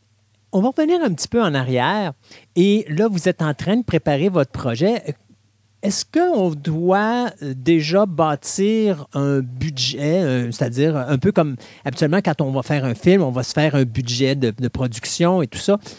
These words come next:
Vous, vous devez probablement faire la même chose pour votre, euh, votre, euh, votre programme d'archéologie, c'est-à-dire vous devez vous faire probablement une demande de budget, donc vous devez préparer une budgétation. Est-ce que c'est difficile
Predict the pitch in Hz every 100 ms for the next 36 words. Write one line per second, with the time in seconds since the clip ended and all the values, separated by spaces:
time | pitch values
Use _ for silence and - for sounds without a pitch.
0 | - 156 240 156 151 170 156 151 151 151
1 | 160 202 180 143 135 123 185 185 - 131
2 | 139 143 120 120 127 - 127 117 110 107
3 | 95 95 82 214 247 147 135 - 139 139
4 | 165 156 135 - 123 117 151 208 143 135
5 | 143 135 139 143 156 131 - 156 165 131
6 | 123 123 123 143 160 170 - - - 131
7 | 131 139 139 151 143 123 123 131 202 156
8 | 143 131 170 156 160 170 196 - 165 156
9 | 147 165 185 151 127 127 147 143 131 -
10 | 240 220 180 - 339 320 185 147 - -
11 | 240 254